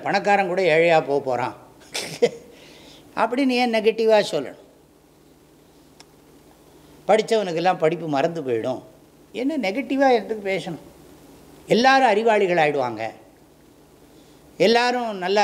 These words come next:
இருப்பாங்க, ஒருத்தருக்கு ஒருத்தர் அன்போடு இருப்பாங்க. கிருதயுகம் வரப்போகிறது, பாரதியார் சொன்ன மாதிரி கிருதயுகம் வரப்போகிறது அப்படிலாம் பாடுவார். "மீண்டும் கிருதயுகம் வருகிறது" அப்படின்லாம் சொல்லுவார். அந்த மாதிரி ஏன் நெக-, பாசிட்டிவா சொல்லக்கூடாது?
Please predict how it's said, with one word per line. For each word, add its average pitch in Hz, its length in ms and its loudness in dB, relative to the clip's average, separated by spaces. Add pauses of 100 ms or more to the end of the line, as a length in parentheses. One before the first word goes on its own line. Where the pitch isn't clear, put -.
இருப்பாங்க, 135 340 -6 (160)
ஒருத்தருக்கு 202 380 -2
ஒருத்தர் 190 280 0
அன்போடு 180 360 0
இருப்பாங்க. 120 320 -4 (140)
கிருதயுகம் 220 520 2
வரப்போகிறது, 151 600 0 (640)
பாரதியார் 175 540 0
சொன்ன 139 260 -8
மாதிரி 127 200 -6 (460)
கிருதயுகம் 214 500 2
வரப்போகிறது 147 580 -4
அப்படிலாம் 185 340 -2
பாடுவார். 196 320 0 (1700)
"மீண்டும் 226 420 2
கிருதயுகம் 196 500 4
வருகிறது" 160 440 2 (360)
அப்படின்லாம் 175 440 0
சொல்லுவார். 101 360 -8 (1160)
அந்த 254 180 2
மாதிரி 302 160 4 (100)
ஏன் 269 160 2
நெக-, 240 320 2
பாசிட்டிவா 226 460 2 (140)
சொல்லக்கூடாது? 185 480 -6